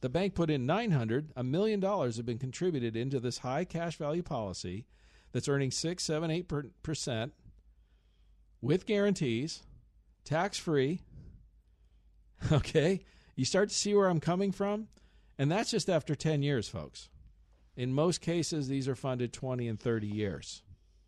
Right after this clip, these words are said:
Again, you put the money in the first year. You kicked it off, so to speak. You got this thing off and going. Now, the question I get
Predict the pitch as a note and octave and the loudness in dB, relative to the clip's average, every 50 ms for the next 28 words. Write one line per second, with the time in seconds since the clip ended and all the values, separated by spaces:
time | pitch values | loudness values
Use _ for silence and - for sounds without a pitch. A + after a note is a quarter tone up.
0 | - - _ _ _ _ _ _ _ _ _ _ _ _ - - A#2 A#2 A#2+ E3+ | -20 -20 _ _ _ _ _ _ _ _ _ _ _ _ -6 -6 -6 -2 0 0
1 | F#3+ F3+ D3 B2+ A#2 G#2+ G2+ G#2 A2+ C3+ E3+ G#3+ G3+ - F3+ D3 - - B2+ B2 | 0 2 0 -2 -4 -6 -4 0 4 4 4 4 4 2 0 -2 0 -2 -4 -2
2 | A#2 A#2+ A#2 A#2 A2+ A2 A2 G#2+ G#2 G2 - - G#2+ G2 F#2 - - E2+ E2 E2+ | -2 -2 -2 -2 -2 -2 -2 -2 -4 -4 -2 -2 -2 -2 -4 -6 -8 -8 -8 -6
3 | F2+ G#2 C3+ D#3 F3 - - - F3+ F3 - - E3+ D3+ D3 B2 G2+ F2+ - - | -4 -2 0 -2 -2 -2 -2 -2 -2 -2 -2 -6 -2 0 0 0 0 -2 -4 -6
4 | A2+ G2 F2+ F2+ - - - E2 C#2 C2+ - A2+ A#2+ A2+ C#3+ C3+ C3+ - D3 C3+ | -8 -6 -6 -8 -10 -10 -10 -12 -12 -10 -10 -8 -6 -2 -2 -2 -2 -2 -4 -8
5 | - - B2 A#2 A2+ A2 G#2 - A2+ G#2 G2 G2 F2+ D2 C#2 D#2 - - - - | -6 -6 -6 -4 -4 -4 -4 -4 -6 -4 -2 -2 -2 -4 -6 -10 -14 -18 -20 -20
6 | - - - - - - - - - B2+ C3 B2+ A#2+ A2+ - - - F#3 G3+ - | -20 -20 -20 -20 -20 -20 -12 -4 0 2 4 4 2 0 0 0 2 2 2 2
7 | - E3 C#3 B2 A#2 G#2+ G2 C3 D3 B2+ F2+ D#2+ | 2 0 0 0 -2 -2 0 2 2 2 2 0